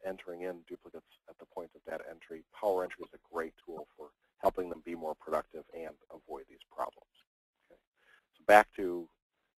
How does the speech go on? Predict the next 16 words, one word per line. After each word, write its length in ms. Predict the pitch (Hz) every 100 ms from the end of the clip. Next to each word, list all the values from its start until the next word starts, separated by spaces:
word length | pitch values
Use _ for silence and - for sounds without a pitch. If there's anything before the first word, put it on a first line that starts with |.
| _ _ _ _ _ -
the, 180 | 78 - _ 82
the 100 | 78 -
slideshow 400 | 95 95 - 98 90
here. 220 | 98 90 _ - - - - _ _ _ _ _ _ -
And 160 | 131 135 -
switching 360 | 147 - 139
gears 240 | 131 131 123
a 60 | 107
little 340 | 107 135 131
bit 200 | 117 117
over 300 | 110 107 110 113 -
to 160 | 117 107
another 400 | 104 120 151 143
product 460 | - 90 90 -
called 180 | 98 92
Paribus. 440 | - 147 123 98